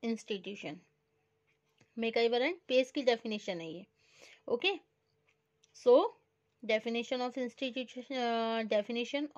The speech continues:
of institution according to मैकआइवर and पेज, मैकआइवर and पेज जो कि एक समाजशास्त्री हैं। ओके, इन्होंने कहा है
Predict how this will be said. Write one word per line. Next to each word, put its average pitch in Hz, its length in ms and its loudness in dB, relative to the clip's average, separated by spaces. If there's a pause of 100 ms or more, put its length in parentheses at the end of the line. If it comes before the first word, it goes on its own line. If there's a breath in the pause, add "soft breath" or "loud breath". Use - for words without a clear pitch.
of 226 120 -4 (100)
institution 240 840 -6 (580 soft breath)
according 208 540 2
to 269 120 2 (440 soft breath)
मैकआइवर 214 560 -2
and 339 200 -2 (580)
पेज, 185 340 0 (120)
मैकआइवर 220 480 -2
and 240 140 -6
पेज 330 300 0
जो 220 120 0
कि 226 120 -6
एक 247 160 -2
समाजशास्त्री 175 760 -10
हैं। - 100 -18 (260)
ओके, 349 220 0 (680 soft breath)
इन्होंने 240 300 2
कहा 240 300 -2
है 269 240 -2